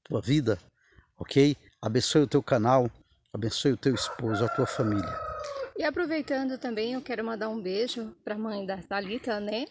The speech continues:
Speaker 2: A Cleo, que Jesus te abençoe,
Speaker 1: Olha aí,
Speaker 2: Cleo.
Speaker 1: tá vendo? Cleo, o esposo da Cleo, essa família maravilhosa que tá aí curtindo o Sertão Sincero. Enquanto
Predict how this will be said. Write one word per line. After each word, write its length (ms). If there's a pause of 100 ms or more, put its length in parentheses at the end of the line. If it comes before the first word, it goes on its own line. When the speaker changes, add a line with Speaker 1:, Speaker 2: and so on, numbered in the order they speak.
Speaker 2:
A 140
Cleo, 480
que 140
Jesus 380
te 80
abençoe, 380
Speaker 1:
Olha 180
aí, 40
Speaker 2:
Cleo. 120
Speaker 1:
tá 100
vendo? 380 (320)
Cleo, 500
o 60
esposo 400
da 160
Cleo, 300
essa 180
família 360
maravilhosa 640
que 100
tá 180
aí 120 (1120)
curtindo 560
o 20
Sertão 480
Sincero. 420
Enquanto 400